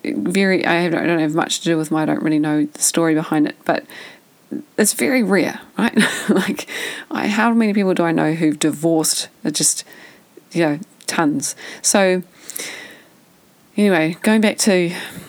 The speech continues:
siblings and, and parents and, like, you know, you just don't see people disowning each other very often, right? But,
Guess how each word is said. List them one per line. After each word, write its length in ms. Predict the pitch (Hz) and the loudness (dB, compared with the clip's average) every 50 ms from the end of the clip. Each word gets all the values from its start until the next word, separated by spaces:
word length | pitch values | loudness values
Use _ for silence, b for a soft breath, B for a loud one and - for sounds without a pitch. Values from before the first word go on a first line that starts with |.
| B B B B B B B B _ _ _ _ _ _ - - - _ - - - - - - | B B B B B B B B _ _ _ _ _ _ -20 -20 -20 _ -16 -16 -16 -14 -8 -4
siblings 540 | - - 214 175 170 175 170 165 170 147 | 0 0 2 2 2 2 2 2 0 0
and, 260 | 165 165 160 160 156 - | 0 0 0 0 -2 -2
and 160 | - 165 165 156 | -2 -2 0 2
parents 320 | 196 170 160 151 - - | 2 2 2 0 0 -2
and, 100 | 165 160 | -2 -2
like, 340 | 160 - - - - - - | -2 -2 -2 -4 -4 -4 -2
you 120 | - - | 0 0
know, 60 | 185 | 2
you 160 | 170 - 180 196 | 2 2 2 2
just 160 | 226 240 - | 2 2 2
don't 220 | 370 349 294 - | 2 2 2 2
see 200 | - - 233 214 | 2 2 2 2
people 280 | 202 - 190 175 170 165 | 2 2 0 2 0 0
disowning 460 | 151 165 160 - 151 156 151 147 147 | 2 2 2 2 2 2 2 2 2
each 180 | 147 - - - | 2 0 -2 -4
other 180 | - 151 - | -2 -2 -2
very 180 | - 120 107 - | -2 -2 -2 -4
often, 280 | - - - - - | -4 -6 -6 -4 0
right? 180 | 160 175 - - - - | 0 0 0 -2 -2 -4
But, 220 | 214 - - - | -2 -2 -2 -6